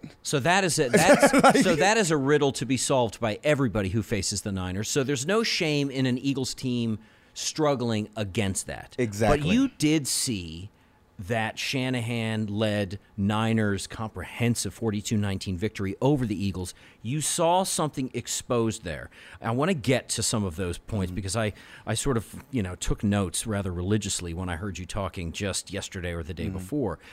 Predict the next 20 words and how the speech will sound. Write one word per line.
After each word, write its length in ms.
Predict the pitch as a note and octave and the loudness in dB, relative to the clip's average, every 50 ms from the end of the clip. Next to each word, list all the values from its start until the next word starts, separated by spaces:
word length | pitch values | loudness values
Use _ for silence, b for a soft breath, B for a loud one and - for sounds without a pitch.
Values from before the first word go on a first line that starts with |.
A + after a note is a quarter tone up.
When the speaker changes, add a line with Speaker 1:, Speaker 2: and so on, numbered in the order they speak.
| B B B | B B B
Speaker 1:
The 80 | - A2+ | -14 -10
first 320 | - - G#3+ A3+ - - | -4 -2 -2 -2 -2 -2
thing 160 | F#3 D3+ B2 | -2 0 0
you 80 | A2 G2+ | 0 0
said 300 | - - A#2+ G#2+ F#2+ F2+ | 0 0 -2 -2 -4 -4
was, 220 | F2+ F2+ F#2 - | -6 -8 -6 -8
and 80 | G#2 G2 | -8 -8
I 40 | F#2+ | -8
wanna 200 | G#2 A2+ A#2 A2+ | -8 -8 -6 -6
circle 300 | - - D#3+ - D3 A#2+ | -4 -4 -4 -2 -2 -2
back 220 | A2+ G#2 G2 - | -2 -4 -4 -6
to 100 | - G#2 | -8 -8
Jalen, 360 | - A#2+ A#2 A2+ G#2 D#2+ C#2+ - | -4 -4 -4 -2 -4 -4 -6 -8
to 100 | - G2 | -8 -6
number 240 | F#2 F#2+ G#2+ A#2 | -6 -4 -4 -4
one, 440 | B2+ C3+ C#3 D3 C#3 A2 F2+ - - b b b b b b b b _ | -2 -2 0 0 0 0 -2 -4 -10 b b b b b b b b _
to 100 | - - F#2 | -12 -10 -8
the 100 | F#2+ F#2+ | -8 -4
guy 400 | E2+ A2+ A#2+ G#2+ G#2+ A#2 B2 B2+ | -2 0 2 2 4 2 2 2
that 200 | A2 A#2 A2 | 0 -2 -4